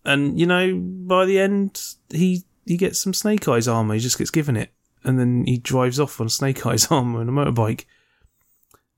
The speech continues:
Um, you know, spoilers for the end of the film. He doesn't take his vow of silence. He,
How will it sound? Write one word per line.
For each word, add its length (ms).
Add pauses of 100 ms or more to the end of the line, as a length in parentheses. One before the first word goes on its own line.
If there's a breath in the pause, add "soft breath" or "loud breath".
(160)
Um, 500 (920)
you 140
know, 320 (160)
spoilers 460
for 80
the 80
end 120
of 80
the 60
film. 340 (680)
He 160
doesn't 220
take 180
his 120
vow 240
of 80
silence. 720 (400)
He, 540